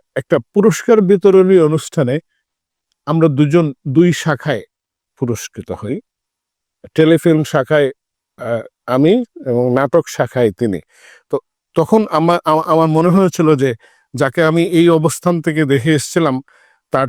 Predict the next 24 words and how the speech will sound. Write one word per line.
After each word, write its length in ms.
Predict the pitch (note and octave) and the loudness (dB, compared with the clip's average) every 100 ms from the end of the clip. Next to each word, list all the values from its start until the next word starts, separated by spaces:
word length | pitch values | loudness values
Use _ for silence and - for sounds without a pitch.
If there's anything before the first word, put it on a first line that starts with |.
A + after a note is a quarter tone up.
| - | -4
তখন 320 | B2+ D3+ C#3 - _ | -2 0 0 -4 _
প্রায় 220 | C#3+ C3+ | -2 -2
প্যারালাল 580 | G#2+ D#3 D3+ C#3+ C3+ G#2 - _ - | 0 0 2 2 0 -2 -6 _ -12
একটা 200 | B2 D3 | -2 0
অবস্থানে 640 | A#2+ B2+ - - B2 G#2 G#2+ - | 2 0 -4 -4 -4 -4 -10 -8
আমি 400 | A2+ A2+ G2 - - | -6 -4 -6 -14 -14
তখন 240 | A2+ C3+ | -8 -8
চলে 320 | A#2+ D3+ B2+ | -2 0 0
আসি। 260 | G2 F#2 G3+ - _ _ - | -2 -4 -6 -6 _ _ -8
দুই 240 | C3 D#3 | 0 2
হাজার 320 | F3 F#3+ G#3 G3+ - | 4 4 4 2 -2
আট 240 | D3 E3+ F3 | -2 -2 -4
সালে 500 | - A#3 A3+ F#3+ G#3+ - _ _ _ _ | -2 2 4 4 0 -8 _ _ _ _
আমার 240 | C#3 D#3+ F3 | -2 0 0
একটা 300 | D#3+ - E3+ | -2 -2 -2
বই 380 | C#3 E3+ F#3 | 0 2 4
বেরিয়েছিল, 680 | F3+ F3 E3+ E3+ - F3 E3+ | 4 2 4 2 0 0 2
আমার 200 | C#3+ C#3 | 2 2
আত্মজীবনী 800 | C#3 - F3+ D3+ E3 D3+ D3+ D3+ | 0 -2 -4 0 0 0 -2 -2
বই, 300 | C3+ C#3+ G#3 - _ _ _ _ | 0 -2 -2 -12 _ _ _ _
ক্লাস 220 | D3+ D3 | -2 -2
সেভেন, 400 | - E3+ E3+ G3 | -2 -2 0 0
উনিশশো 300 | D#3+ D3+ - | 0 -2 -2
আটাত্তর। 420 | D3+ C#3+ C3 - | -2 -2 -6 -6